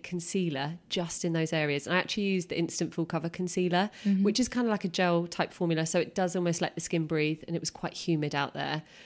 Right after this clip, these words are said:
Speaker 1: so I knew it was
Speaker 2: Ah.
Speaker 1: gonna be more long wearing as well, and then really just set with powder. But you kind of, when I'm covering a blemish as well, I actually apply it like a hashtag.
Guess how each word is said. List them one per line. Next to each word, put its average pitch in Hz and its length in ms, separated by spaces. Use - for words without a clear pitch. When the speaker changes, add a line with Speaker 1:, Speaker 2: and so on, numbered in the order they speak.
Speaker 1:
so 170 160
I 170 80
knew 175 180
it 143 100
was 165 120
Speaker 2:
Ah. - 20
Speaker 1:
gonna 165 160
be 151 340
more 160 300
long 151 180
wearing 147 300
as 151 140
well, 147 300
and 160 100
then 165 160
really 175 260
just 175 280
set - 180
with 170 100
powder. 190 520
But 190 100
you 202 80
kind 220 300
of, 202 180
when 208 140
I'm 196 100
covering 208 300
a 175 60
blemish 165 340
as 165 80
well, 170 180
I 156 120
actually 190 300
apply 165 360
it - 40
like 147 140
a 151 40
hashtag. 185 520